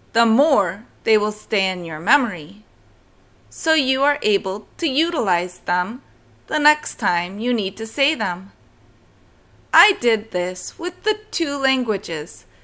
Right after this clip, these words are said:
that I learned, and it was very beneficial in boosting my vocabulary and also helped to improve my pronunciation. As you increase your vocabulary,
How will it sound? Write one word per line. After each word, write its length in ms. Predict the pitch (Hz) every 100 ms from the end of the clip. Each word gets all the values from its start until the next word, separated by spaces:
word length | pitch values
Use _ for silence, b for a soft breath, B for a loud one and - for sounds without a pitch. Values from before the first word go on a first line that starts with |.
| b -
that 140 | 233
I 160 | 214 240
learned, 440 | 190 165 190 - - - - _ _ _ _ -
and 120 | 302
it 80 | 427
was 200 | 453 320
very 480 | 208 226 233 220 202
beneficial 840 | 196 175 170 208 - 196 170 - -
in 180 | 247 240
boosting 580 | 220 247 226 - 233 214
my 200 | 202 180
vocabulary 1000 | 175 165 165 185 170 190 196 226 269 349 - - b b b b b -
and 180 | 311 -
also 640 | 220 196 - 262 302 403 - - -
helped 580 | 262 277 - - -
to 180 | - 415 403
improve 420 | - 240 214 214
my 180 | 233 214
pronunciation. 1120 | 214 220 190 180 - 226 302 - 190 180 185 - _ _ _ _ _ _ _ - _ _ _ _ - _ _ -
As 320 | 302 403 359
you 140 | 339 -
increase 640 | 262 220 - 196 185 -
your 100 | 214
vocabulary, 920 | 202 214 214 180 160 190 202 233 285